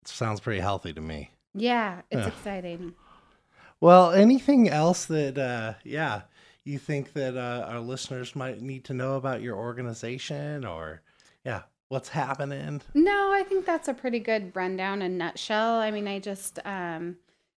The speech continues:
Speaker 2: you know, visit our website if you're interested in getting involved. There's ways to get connected with us and see what you can do. Um, you know, we love building our network and partnering with other organizations. That's important work to us. And,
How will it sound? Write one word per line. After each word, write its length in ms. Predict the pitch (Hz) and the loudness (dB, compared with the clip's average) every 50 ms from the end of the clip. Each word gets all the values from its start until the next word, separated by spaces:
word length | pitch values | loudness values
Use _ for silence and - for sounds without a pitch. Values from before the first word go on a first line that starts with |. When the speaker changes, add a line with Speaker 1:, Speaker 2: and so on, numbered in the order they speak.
| - 202 190 - _ - | -14 -14 -14 -14 _ -4
Speaker 2:
you 80 | 226 | 0
know, 120 | 202 180 180 | 2 2 2
visit 300 | 185 208 226 233 240 240 | 2 2 2 2 4 4
our 100 | 240 226 | 4 4
website 540 | 220 208 208 208 202 - 226 233 226 214 - | 4 0 0 -2 -6 -6 -4 -4 -2 -4 -6
if 100 | - - | -6 -8
you're 100 | 196 - | -8 -6
interested 400 | 190 190 - 202 196 - - 202 | -6 -8 -8 -10 -12 -12 -10 -8
in 100 | 196 185 | -8 -8
getting 240 | 190 190 190 190 | -6 -6 -4 -4
involved. 440 | 180 175 170 170 160 170 175 175 185 | -4 -4 -4 -6 -8 -6 -6 -8 -8
There's 220 | 170 160 160 160 180 | -8 -10 -10 -8 -8
ways 220 | 165 156 156 160 | -6 -6 -6 -8
to 80 | - 170 | -10 -10
get 200 | - 156 - - | -10 -10 -10 -10
connected 420 | - 170 156 - - - 180 180 | -10 -10 -10 -10 -10 -14 -14 -10
with 200 | 180 170 170 - | -10 -10 -10 -10
us 260 | 190 185 180 175 - - | -10 -10 -10 -10 -12 -14
and 140 | 175 170 | -14 -12
see 140 | - - 180 | -12 -12 -10
what 160 | 175 170 - | -10 -10 -10
you 120 | 147 170 170 | -10 -12 -12
can 220 | - - 175 170 | -12 -10 -10 -10
do. 480 | 165 165 151 151 160 165 160 160 175 170 _ _ - - _ _ _ _ - | -8 -6 -8 -6 -6 -6 -8 -8 -10 -14 _ _ -20 -20 _ _ _ _ -16
Um, 540 | 170 175 165 160 151 135 139 - - - - _ _ _ _ _ _ _ _ _ _ | -14 -14 -12 -12 -12 -14 -14 -14 -14 -16 -16 _ _ _ _ _ _ _ _ _ _
you 80 | 185 185 | -12 -10
know, 260 | 160 156 156 151 185 _ | -10 -10 -10 -12 -14 _
we 240 | - 185 190 190 185 | -14 -10 -10 -8 -8
love 320 | 180 180 170 170 175 - | -6 -6 -6 -6 -8 -10
building 320 | - 160 156 156 170 170 170 | -10 -10 -8 -6 -6 -8 -6
our 120 | 156 151 | -6 -8
network 480 | 151 151 143 - - 170 175 170 _ - | -8 -10 -10 -10 -10 -12 -12 -12 _ -16
and 360 | 165 139 143 143 160 175 175 | -12 -10 -8 -8 -10 -10 -12
partnering 440 | _ - 180 135 - 170 165 165 175 | _ -8 -8 -6 -6 -6 -6 -6 -6
with 180 | 175 165 - 160 | -8 -8 -10 -10
other 220 | 156 165 170 - | -12 -10 -10 -10
organizations. 920 | 135 165 170 165 165 151 165 151 110 143 - - 233 233 240 240 240 226 - | -10 -8 -6 -6 -6 -6 -6 -8 -10 -10 -10 -8 -8 -6 -4 -4 -4 -6 -8
That's 240 | 180 165 - - | -12 -12 -12 -10
important 460 | 170 175 170 - 180 - - 156 170 175 | -12 -12 -10 -10 -12 -10 -8 -8 -8 -8
work 220 | 170 160 - _ | -10 -12 -14 _
to 140 | - 214 214 | -14 -10 -10
us. 340 | 214 220 220 220 - - 165 | -8 -8 -10 -12 -14 -16 -14
And, 340 | - 123 147 - 104 185 | -12 -12 -12 -10 -12 -14